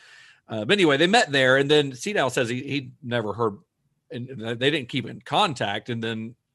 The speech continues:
one day, <laughs> Toby Hooper just kinda calls him out of the blue and offers him this role in the movie, and he gets cast as the cook, which is probably the most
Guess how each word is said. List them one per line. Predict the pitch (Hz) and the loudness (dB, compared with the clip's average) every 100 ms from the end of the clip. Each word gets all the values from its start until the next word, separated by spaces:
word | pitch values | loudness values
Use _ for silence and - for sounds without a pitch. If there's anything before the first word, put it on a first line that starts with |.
| _ - | _ -10
one | 117 139 143 | -2 -2 0
day, | 127 143 | -2 0
<laughs> | |
Toby | 190 165 143 | 2 4 4
Hooper | 156 156 | 2 -2
just | 127 123 | -8 -6
kinda | 139 120 | -6 -4
calls | 135 131 | -4 -4
him | 120 | -4
out | 113 | -6
of | 110 | -6
the | |
blue | 107 135 | -4 -4
and | 127 | -4
offers | 117 123 120 | -6 -10 -10
him | 113 98 - - _ | -10 -12 -20 -20 _
this | 123 120 | -8 -4
role | 120 135 147 120 110 _ _ - | 2 4 6 4 0 _ _ -8
in | 127 | -4
the | 117 | 2
movie, | 135 143 127 | 4 4 4
and | 120 | 2
he | 170 | 0
gets | 165 - | 0 2
cast | 143 123 123 | 2 2 0
as | 127 104 | -4 -4
the | 113 | -6
cook, | - 147 - - - _ | 0 0 -2 -16 -20 _
which | 147 160 | -4 -4
is | 156 | -4
probably | - 202 196 | 0 2 4
the | 156 | 2
most | 143 139 - | 2 2 0